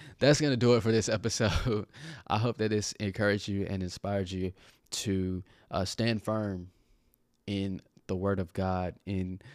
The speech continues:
uh, the principles of Jesus Christ. Christ alone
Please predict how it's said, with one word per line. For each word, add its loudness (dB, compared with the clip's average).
uh, -10
the -6
principles 2
of -2
Jesus -4
Christ. -6
Christ -2
alone -4